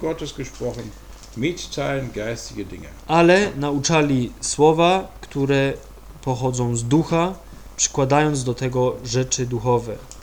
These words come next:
Speaker 2: lub duchową miarę.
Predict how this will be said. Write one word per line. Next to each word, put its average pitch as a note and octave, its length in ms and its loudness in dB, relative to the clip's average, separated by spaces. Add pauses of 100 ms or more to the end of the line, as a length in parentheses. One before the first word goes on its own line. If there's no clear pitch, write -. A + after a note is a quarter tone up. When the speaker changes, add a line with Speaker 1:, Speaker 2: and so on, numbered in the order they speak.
(1000)
Speaker 2:
lub B2 280 -10
duchową A#2+ 420 0
miarę. A#2+ 420 0